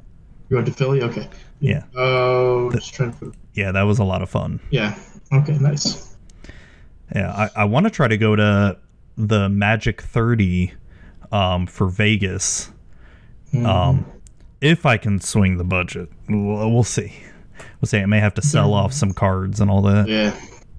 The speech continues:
Speaker 1: There was an outside chance I might have been able to, but that's coming up, I think, next weekend, so that's not happening.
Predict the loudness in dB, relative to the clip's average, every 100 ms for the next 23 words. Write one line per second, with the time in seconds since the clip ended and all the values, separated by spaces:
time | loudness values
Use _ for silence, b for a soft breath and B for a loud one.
0 | -20 -20 -20 -20 -20 -10 -2 2 2 4
1 | 4 4 2 -4 -2 0 0 0 2 2
2 | 2 2 4 2 2 2 2 2 2 0
3 | -2 -8 -20 -20 -20 -20 -20 -20 -20 -20
4 | -20 -4 -2 -2 -4 -14 -20 -20 -20 -10
5 | -6 -6 -2 -2 -2 -2 0 0 0 0
6 | -2 0 0 2 2 4 2 2 -2 2
7 | 2 2 0 0 0 0